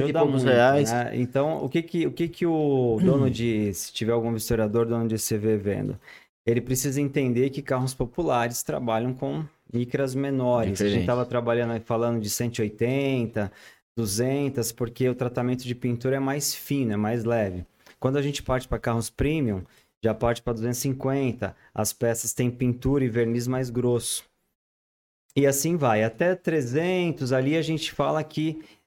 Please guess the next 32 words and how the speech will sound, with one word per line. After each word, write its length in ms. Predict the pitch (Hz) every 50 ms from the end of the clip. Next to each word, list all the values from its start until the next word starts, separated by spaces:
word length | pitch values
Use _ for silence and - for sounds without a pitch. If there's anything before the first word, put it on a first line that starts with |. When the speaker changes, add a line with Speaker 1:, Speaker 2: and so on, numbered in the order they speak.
| _ _
Speaker 2:
vamos 180 | 117 127 139 143
lá, 140 | 135 117 107
até 260 | 107 - - 131 143
duzentos 460 | 143 135 123 127 117 120 131 131 123
e 40 | -
cinquenta 460 | - 123 113 120 - 131 147 156 - 175
a 20 |
gente 140 | 156 165 156
tá 80 | 160 151
falando 220 | - 151 147 147 143
de 80 | 135
carro 260 | - 151 139 131 131
premium 460 | 127 - - 135 143 160 175 185 190 180
sem 240 | - - 165 165
repintura. 880 | 180 175 185 180 - 202 196 190 - - - 127 120 107 98 95 90 85 - _ - _ _ _ _
Quando 180 | - 135 156 170
a 60 | 180
gente 240 | 165 175 170 175 -
parte 320 | - - 139 139 131 -
pra 140 | - - 120
trezentos, 640 | - - 110 110 101 95 104 131 143 160 156 135 -
a 60 | 123
gente 160 | 113 120 127 123
tá 100 | 139 135
começando 720 | - - 131 127 127 131 - - - 170 180 208 214 214 214
a 20 | 202
falar 300 | - - 160 147 151 165
que 200 | - - - 160
há 60 | 151 147
repintura 880 | 139 139 156 185 220 - - 240 220 202 - - - 160 170 170 170
naquela 340 | 170 170 165 - 165 165 185
peça. 500 | - - - 113 104 92 90 - - -